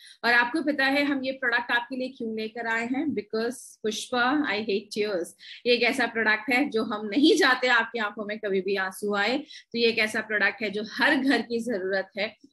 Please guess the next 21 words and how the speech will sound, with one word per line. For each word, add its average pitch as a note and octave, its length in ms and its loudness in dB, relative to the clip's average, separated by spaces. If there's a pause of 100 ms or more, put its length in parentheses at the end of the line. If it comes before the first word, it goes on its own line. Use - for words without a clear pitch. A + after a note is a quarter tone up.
और A#3 80 2
हमारी G3+ 380 0
आंखों F#3+ 300 -4
को G3 320 -4
वेल D#4+ 240 4
मेंटेन C#4 420 2
करने F#3+ 300 -6
के F#3 180 -8
लिए G3 140 -2
एक G#3 140 -8
बहुत F#3 260 -10
ही - 40 -10
इंपॉर्टेंट C4 540 -10
प्रोडक्ट - 200 -12
है। - 220 -20 (1000)
तो F4 60 0
ये D#4+ 160 4
था D4+ 140 2
हमारा F#3+ 360 0
आई F3+ 220 -2
एनर्जी। - 420 -12